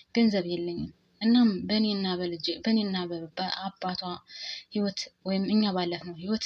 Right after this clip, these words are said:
እንድታልፍ አልፈልግም። ለዛ ነው ላሳደግ የምሰጣት» ስትለው፣ «እና አንቺ ለምን ሌላ ስራ አትሰሪም?» ይላታል። ምክንያቱም እሷ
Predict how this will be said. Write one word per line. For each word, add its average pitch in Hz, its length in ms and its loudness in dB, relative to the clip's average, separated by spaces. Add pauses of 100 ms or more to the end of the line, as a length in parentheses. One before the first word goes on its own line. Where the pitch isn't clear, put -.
(100)
እንድታልፍ 226 520 0
አልፈልግም። 175 680 -8
ለዛ 220 340 2
ነው 180 160 -4
ላሳደግ 175 540 -8
የምሰጣት» 180 580 -8
ስትለው፣ 214 460 -2 (1200)
«እና 262 200 8
አንቺ 233 260 4
ለምን 185 320 2
ሌላ 170 240 0
ስራ 170 200 -8
አትሰሪም?» 175 560 -2
ይላታል። 180 440 -2 (180)
ምክንያቱም 185 500 -6
እሷ 185 200 -4